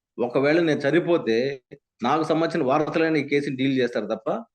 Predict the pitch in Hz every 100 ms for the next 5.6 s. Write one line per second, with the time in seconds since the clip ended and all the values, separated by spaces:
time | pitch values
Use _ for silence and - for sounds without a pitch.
0 | _ _ _ _ 117 151 156 160 185 202
1 | 165 143 143 147 139 131 127 127 127 143
2 | 165 135 151 151 151 151 190 185 202 196
3 | 196 170 151 139 135 135 127 123 120 110
4 | 90 _ _ _ _ _ _ _ - -
5 | 185 196 185 165 208 214